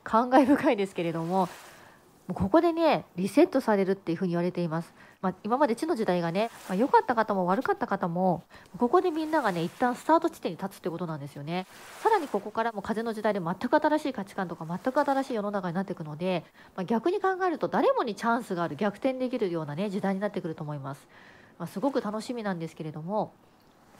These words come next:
で、この大切なね、この宇宙元旦、この宇宙元旦当日にやった方がいいこと、そして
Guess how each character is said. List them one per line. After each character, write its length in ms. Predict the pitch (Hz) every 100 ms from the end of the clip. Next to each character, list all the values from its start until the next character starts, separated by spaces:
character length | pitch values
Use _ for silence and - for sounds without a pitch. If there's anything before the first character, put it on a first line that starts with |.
| - -
で、 60 | 190
こ 140 | 220
の 140 | 277 277 - - -
大 180 | 285 349
切 220 | 349 330
な 100 | 302
ね、 200 | 311 330 -
こ 100 | 175
の 80 | 156
宇 60 |
宙 220 | 147 285
元 220 | 294 311 285
旦、 260 | 180 165 - - - - -
こ 120 | 254
の 180 | 269 -
宇 100 | 190
宙 160 | - 440 494 480 480
元 60 | 427
旦 240 | 196 180 147
当 260 | 190 247 392
日 280 | 415 - 392
に 120 | 359
や 120 | 170
っ 40 | -
た 100 | 302
方 240 | 349 453
が 120 | 311
い 60 | 220
い 40 |
こ 100 | 185
と、 220 | 180 165 - - - -
そ 140 | 269
し 120 | 262
て 240 | - 311